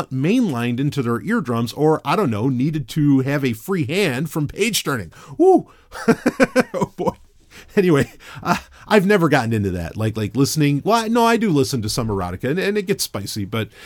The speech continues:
anyway, th-, like, there's that whole plan where you can buy a romance package and anything, and maybe that's just because people just want to hear the sex scenes in these books. And so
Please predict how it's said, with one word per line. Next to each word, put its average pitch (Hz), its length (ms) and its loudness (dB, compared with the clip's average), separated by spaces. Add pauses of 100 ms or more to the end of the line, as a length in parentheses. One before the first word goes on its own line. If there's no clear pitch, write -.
(240)
anyway, 151 300 2
th-, 165 180 -4
like, 170 160 0
there's 208 160 2
that 156 160 2
whole 156 160 2
plan 135 540 0
where 123 140 2
you 120 120 0
can 117 100 -2
buy 113 140 0
a 107 80 0
romance 110 420 -2
package 110 380 -6
and 110 80 -4
anything, 113 280 -4
and 107 60 -4
maybe 147 200 0
that's 139 200 0
just 120 140 -10
because 123 260 -4
people 127 240 -8
just 110 220 -8
want 120 120 -4
to 107 60 -6
hear 120 120 -4
the 104 80 -10
sex - 320 -10
scenes 135 420 -6 (260)
in 135 140 -2
these 135 180 2
books. 143 360 -2
And 117 240 -8
so 110 500 -2